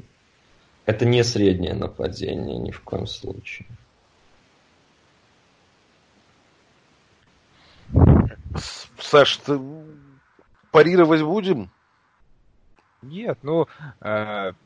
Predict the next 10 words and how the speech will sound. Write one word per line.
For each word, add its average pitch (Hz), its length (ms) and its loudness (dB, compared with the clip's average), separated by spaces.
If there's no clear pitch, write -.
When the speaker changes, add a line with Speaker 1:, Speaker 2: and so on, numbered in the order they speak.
Speaker 3:
его 123 320 -6
не 170 100 -6
средним 175 460 -4
делает, 151 340 2
возможно, 143 400 -4
только 143 240 -2
креативность 139 680 -4
Шенахана, 175 680 -2
потому 117 320 -12
что, 113 380 -4